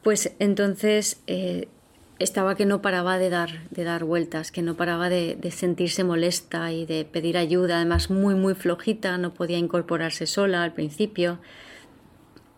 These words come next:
y tal. Y, y entonces el miércoles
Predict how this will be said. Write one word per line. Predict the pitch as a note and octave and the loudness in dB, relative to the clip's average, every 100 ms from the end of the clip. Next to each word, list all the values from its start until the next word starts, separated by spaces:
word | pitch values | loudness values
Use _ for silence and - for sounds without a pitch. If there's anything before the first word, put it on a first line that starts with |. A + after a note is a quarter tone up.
| - - - _ - | -16 -16 -20 _ -8
y | |
tal. | F3 E3+ E3 - - - - - - _ _ | -2 -2 -2 -4 -10 -18 -20 -20 -20 _ _
Y, | - A#3+ A#3 A3 G#3+ G#3 G3+ G3+ - _ _ _ _ _ _ _ | 0 4 6 4 4 2 -2 -6 -16 _ _ _ _ _ _ _
y | A#3 | 4
entonces | A#3 A#3+ B3+ B3 C#4 D4+ C#4+ C#4+ - _ _ - | 6 4 2 2 2 2 -2 -8 -14 _ _ 0
el | G#3+ | 4
miércoles | A3 B3 D4 D4 B3+ A#3+ E4 G4+ - | 6 6 4 2 2 4 0 -2 -14